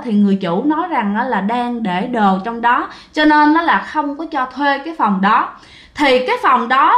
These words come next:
là cơ bản đã được khóa kín và ở ngoài á là đã được bấm cái ổ khóa rồi.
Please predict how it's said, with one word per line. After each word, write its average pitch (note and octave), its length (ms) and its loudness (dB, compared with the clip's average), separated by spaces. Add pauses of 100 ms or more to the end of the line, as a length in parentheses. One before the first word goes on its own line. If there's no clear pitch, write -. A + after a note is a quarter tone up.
là A3+ 300 2
cơ D4+ 340 2
bản G#3 340 0
đã G#3 220 -2
được G3 300 -4
khóa E4 320 -2 (120)
kín F4 140 0 (240)
và A3 100 0
ở G#3+ 200 2
ngoài A3+ 500 0
á D#4 220 0
là G3+ 180 0
đã F#3+ 260 0
được G#3 220 -2 (160)
bấm D#4 220 0 (200)
cái G#4+ 100 0
ổ G#3+ 160 2
khóa D4+ 320 -2
rồi. G#3 300 0